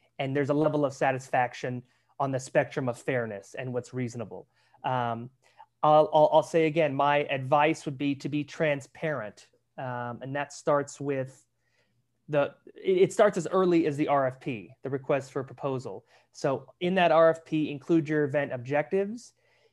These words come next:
include your history, your concessions, your contract terms,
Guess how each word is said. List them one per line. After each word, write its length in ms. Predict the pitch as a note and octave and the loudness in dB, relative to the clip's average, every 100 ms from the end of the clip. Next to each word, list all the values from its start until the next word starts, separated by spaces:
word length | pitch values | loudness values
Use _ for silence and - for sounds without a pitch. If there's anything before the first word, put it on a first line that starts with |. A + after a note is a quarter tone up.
| _ | _
include 640 | D3+ C#3+ - E3+ E3 D#3 D3 | -8 -8 -4 0 2 2 0
your 160 | C3 | -2
history, 800 | B2 G#3 - _ G3+ G3 G3+ G3+ F#3+ | 0 -2 -2 _ 0 0 0 -6 -6
your 160 | C#3 | -8
concessions, 1160 | C3+ C3 B2+ - G3+ G3 - F#3+ F#3 F#3 F#3 - _ _ _ _ | -8 -12 -12 0 2 2 0 -2 -2 -4 -6 -14 _ _ _ _
your 100 | F3 | -12
contract 760 | - F#3 F3+ F#3 - F3+ F3 - | -2 0 2 0 2 2 0 -6
terms, 680 | F#3+ F3+ F3 F3 E3 - | -2 0 0 -2 -6 -12